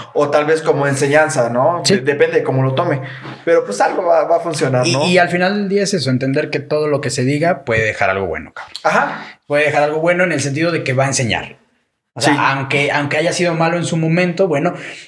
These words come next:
Speaker 2: eh, ahorita decías algo bien importante. No sé hacia dónde vaya, no sé hacia dónde voy en un futuro, pero sí sé a dónde no quiero regresar. Eso es como cuando viene algún asesor financiero a decirte cómo llevar tus finanzas y a legua se ve que ni siquiera sabe cómo llevar las suyas. Eh, el otro día,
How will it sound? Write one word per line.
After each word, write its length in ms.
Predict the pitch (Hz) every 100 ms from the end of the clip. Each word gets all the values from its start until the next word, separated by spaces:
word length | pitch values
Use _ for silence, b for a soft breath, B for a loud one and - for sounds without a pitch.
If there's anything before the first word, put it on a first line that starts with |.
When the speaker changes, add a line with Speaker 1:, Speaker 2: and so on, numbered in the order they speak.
| B -
Speaker 2:
eh, 180 | - -
ahorita 300 | 156 185 220
decías 240 | 185 185
algo 140 | 185 170
bien 120 | 160
importante. 460 | 143 127 131 120 135
No 160 | 190
sé 120 | 202
hacia 220 | 214 208 147
dónde 260 | 147 160
vaya, 400 | 131 127 156 - 120
no 160 | 147
sé 340 | 139 156 151 143
hacia 260 | 120 -
dónde 180 | 120 139
voy 160 | 135 131
en 100 | 127
un 60 | 110
futuro, 400 | 131 131 143 B B B _
pero 220 | 139 135
sí 160 | 220 214
sé 160 | 208
a 60 | 175
dónde 200 | 151 143
no 120 | 131
quiero 140 | 143 131
regresar. 440 | 117 131 202 131
Eso 160 | 151 185
es 60 |
como 220 | - 170 160
cuando 240 | 156 147
viene 340 | 156 185 185 - B B B B B
algún 260 | 156 151 175
asesor 360 | 185 170 180 180
financiero 760 | 185 160 147 143 180 175 175 165
a 80 |
decirte 440 | 143 135 175 160 160
cómo 160 | 170 165
llevar 200 | 156 156
tus 140 | 143
finanzas 520 | 156 156 151 160 -
y 160 | 151 139
a 80 | 139
legua 360 | 147 160 165 160
se 140 | 143
ve 180 | 147 147
que 100 | 147
ni 120 | 139
siquiera 340 | - 131 151
sabe 220 | 143 143 139
cómo 180 | 147
llevar 240 | 143 139 143
las 120 | 135
suyas. 340 | 165 180 180 B B B B B - _
Eh, 220 | - - -
el 100 | 175
otro 160 | 185
día, 200 | 170 170